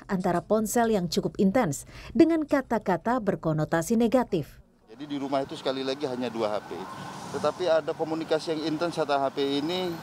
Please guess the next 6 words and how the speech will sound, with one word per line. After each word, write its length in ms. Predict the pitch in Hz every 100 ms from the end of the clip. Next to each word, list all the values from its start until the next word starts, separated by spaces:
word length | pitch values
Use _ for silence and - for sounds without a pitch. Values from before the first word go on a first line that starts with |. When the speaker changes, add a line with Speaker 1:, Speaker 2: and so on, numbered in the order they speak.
| -
Speaker 2:
ke 80 | 135
H 160 | 131 131
P 240 | 151 165
ini. 160 | 160 127 117 - - - - - - - - - - - - - - - -
Ini 400 | 139 160 185 175
intens 640 | 151 151 143 156 165 -